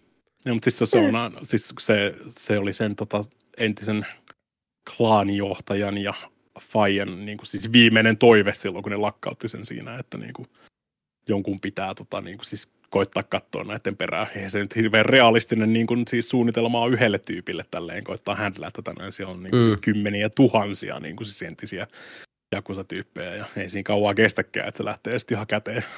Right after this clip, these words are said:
Speaker 1: koko homma, mutta
Speaker 2: Mm.
Speaker 1: se on, se, se on, se oli tietenkin kiva nä-, kiva tolleen niinku siis se nä-, Like a Dragonit, ne just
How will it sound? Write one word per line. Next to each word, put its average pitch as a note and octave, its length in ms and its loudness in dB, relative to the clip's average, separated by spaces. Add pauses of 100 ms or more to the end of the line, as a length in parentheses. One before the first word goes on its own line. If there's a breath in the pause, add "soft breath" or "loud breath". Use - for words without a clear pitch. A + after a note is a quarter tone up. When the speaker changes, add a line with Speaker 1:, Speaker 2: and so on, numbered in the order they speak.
(300 loud breath)
Speaker 1:
koko G2+ 240 -2
homma, G#2+ 340 -4
mutta A#2+ 320 -14 (1040)
Speaker 2:
Mm. A2 300 4
Speaker 1:
se B2 100 -8
on, A#2+ 160 -4 (640)
se, C#3+ 280 0
se D#3 100 0
on, C3 120 0 (100)
se C#3 100 -2
oli D3 100 0
tietenkin C#3+ 340 2
kiva C3+ 260 10
nä-, B2 140 6
kiva B2+ 280 4
tolleen A2+ 340 4
niinku A2 180 -2
siis - 180 -4
se A#2 200 0 (180)
nä-, C3 220 -2 (1600 loud breath)
Like A2 220 6
a G2+ 40 -4
Dragonit, G2+ 480 0 (440)
ne A2+ 240 -2 (600)
just A#2+ 260 -4